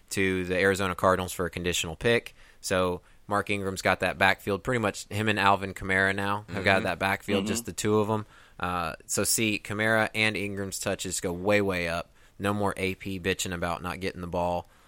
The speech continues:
Speaker 1: I think, uh, I think the same thing. So you're going a hundred dollars on New Orleans.
Speaker 2: Yep.
Speaker 1: Give me a score.
Speaker 2: Uh,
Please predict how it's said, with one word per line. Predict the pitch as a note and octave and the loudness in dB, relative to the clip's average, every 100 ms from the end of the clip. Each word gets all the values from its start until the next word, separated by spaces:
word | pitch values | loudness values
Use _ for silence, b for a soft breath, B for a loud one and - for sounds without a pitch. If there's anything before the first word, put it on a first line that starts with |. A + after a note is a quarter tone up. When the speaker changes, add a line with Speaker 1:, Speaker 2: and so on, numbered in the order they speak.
| b b | b b
Speaker 1:
I | F#2 G2+ | 2 2
think, | - G2 - - - | 2 -2 -4 -14 -4
uh, | F#2+ F2+ - | -2 -2 2
I | G#2 | 2
think | - G#2 | 4 0
the | G2+ | -2
same | - G2+ G2 | -2 -2 -2
thing. | - G#2 G2+ F#2+ B - | 2 2 2 -2 B 0
So | A2 | 4
you're | A2 G#2+ | 4 6
going | A#2 A2 G#2 | 6 4 2
a | F2 | -2
hundred | - A#2+ A#2 G#2+ | -2 0 0 2
dollars | G#2 G#2 G2+ G2 F#2+ | 4 4 2 -2 -4
on | F#2+ | -2
New | F#2+ | 0
Orleans. | G2 G#2 G#2 A2 A2+ - - | 2 2 2 0 -4 -10 -12
Speaker 2:
Yep. | - G#2 | -4 0
Speaker 1:
Give | A2 | 2
me | G#2+ | 0
a | |
score. | - - F#2 F2 - - - b b b b b b b b - - - | -2 -4 -4 -4 -10 -18 -20 b b b b b b b b -20 -8 2
Speaker 2:
Uh, | G#2 G#2 G2+ G#2 G2+ G2+ G2+ | 4 6 6 6 4 4 2